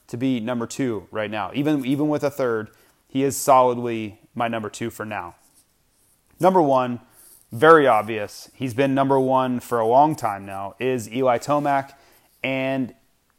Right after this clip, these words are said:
what a ride. Like, you look at that race overall, he wins his heat,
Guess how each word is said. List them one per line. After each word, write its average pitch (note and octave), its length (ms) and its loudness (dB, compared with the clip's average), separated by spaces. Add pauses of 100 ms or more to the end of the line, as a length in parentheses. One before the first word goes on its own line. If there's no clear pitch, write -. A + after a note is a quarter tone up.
(160)
what B2 360 4
a G3+ 40 2
ride. B2+ 460 -4 (180)
Like, C3 240 2
you D#3+ 120 -2
look D#3+ 320 0
at C3+ 400 4
that C#3 300 6
race C3+ 540 -4 (140)
overall, C3 800 2
he B2 100 -10
wins C#3+ 280 -4
his D3 160 -6
heat, D3+ 380 -4